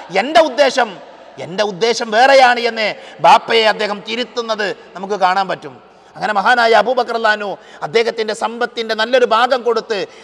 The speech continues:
ധാരാളം അടിമകൾ എന്ത് ചെയ്തു? മോചിപ്പിച്ചിട്ടുണ്ട്. അടിമകളെ മോചിപ്പിക്കുക എന്ന് മാത്രമല്ല, എല്ലാവർക്കും കൊടുത്ത ചരിത്രമാണ്, സമ്പത്ത് അള്ളാന്റെ മാർഗത്തിൽ ചെലവഴിച്ച ചരിത്രമാണ് അബൂബക്കർ റളിയല്ലാഹു അൻഹുവിൻ്റെ ജീവിതത്തിൽ നമുക്ക് കാണാൻ പറ്റും. ഉമർ റളിയല്ലാഹു അൻഹു ഒരിക്കൽ അദ്ദേഹത്തെ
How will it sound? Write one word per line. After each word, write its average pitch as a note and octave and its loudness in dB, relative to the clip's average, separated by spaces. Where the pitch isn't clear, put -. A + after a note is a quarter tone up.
ധാരാളം A#3 6
അടിമകൾ C4 2
എന്ത് A3 -4
ചെയ്തു? F#3+ -4
മോചിപ്പിച്ചിട്ടുണ്ട്. E3 -10
അടിമകളെ D#4+ 4
മോചിപ്പിക്കുക D4+ 2
എന്ന് C#4 -2
മാത്രമല്ല, B3+ 2
എല്ലാവർക്കും D#4+ 2
കൊടുത്ത C#4+ 0
ചരിത്രമാണ്, A#3+ -2
സമ്പത്ത് D#4+ 2
അള്ളാന്റെ D4 4
മാർഗത്തിൽ C4 2
ചെലവഴിച്ച D4 2
ചരിത്രമാണ് B3 0
അബൂബക്കർ B3+ 2
റളിയല്ലാഹു A#3 2
അൻഹുവിൻ്റെ G#3+ 0
ജീവിതത്തിൽ A3 -2
നമുക്ക് G#3 -2
കാണാൻ F#3 2
പറ്റും. E3+ -8
ഉമർ A3+ -6
റളിയല്ലാഹു C4+ 0
അൻഹു B3 -4
ഒരിക്കൽ G#3+ -4
അദ്ദേഹത്തെ A3 -4